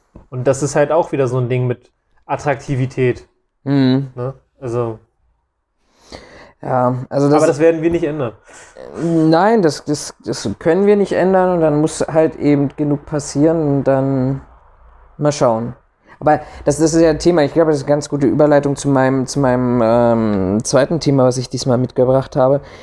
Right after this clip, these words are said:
Speaker 2: Es ist halt so diese Frage, es ist ja auch diese Thematik, solange es noch Idioten gibt, die das machen.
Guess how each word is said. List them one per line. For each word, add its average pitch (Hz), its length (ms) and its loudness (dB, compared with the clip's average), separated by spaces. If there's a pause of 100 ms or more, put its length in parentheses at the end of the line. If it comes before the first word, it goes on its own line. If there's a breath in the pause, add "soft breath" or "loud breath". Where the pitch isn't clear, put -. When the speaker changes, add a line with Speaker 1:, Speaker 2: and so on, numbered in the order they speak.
(120)
Speaker 2:
Es 143 120 -4
ist 147 160 -2
halt 151 340 0
so 143 160 -2
diese 139 240 0
Frage, 156 460 0 (320 loud breath)
es 135 100 -8
ist 139 140 -2
ja 147 120 4
auch 139 60 0
diese 139 240 -2
Thematik, 135 480 -2
solange 135 500 0
es 131 200 -4
noch 127 280 -2 (840)
Idioten 131 500 0
gibt, 127 240 -2
die 123 40 -4
das 117 200 0
machen. 123 500 -6